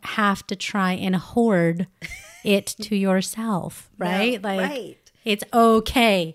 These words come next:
Speaker 1: You can be successful <laughs> next to that person who is successful, next to that person who is successful, and
Speaker 2: Yes.
Speaker 1: you actually gain more
Speaker 2: Yes.
Speaker 1: by the energy of supporting other people, because then they'll come around and support you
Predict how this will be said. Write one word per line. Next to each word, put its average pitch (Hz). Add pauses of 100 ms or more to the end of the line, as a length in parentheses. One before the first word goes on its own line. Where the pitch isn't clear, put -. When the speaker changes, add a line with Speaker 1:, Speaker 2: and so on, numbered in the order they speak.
(360)
Speaker 1:
You 226
can 277
be 247
successful 247
<laughs> -
next 196
to -
that 220
person 254
who 240
is 220
successful, 226
next 190
to 165
that 214
person 240
who 226
is 214
successful, 214 (380)
and 220
Speaker 2:
Yes. 214
Speaker 1:
you 208
actually 202
gain 185
more 190 (320)
Speaker 2:
Yes. 214 (120)
Speaker 1:
by 208
the 185
energy 190
of 170
supporting 185
other 175
people, 202
because 185
then 175
they'll 190
come 190
around 170
and 180
support 185
you 196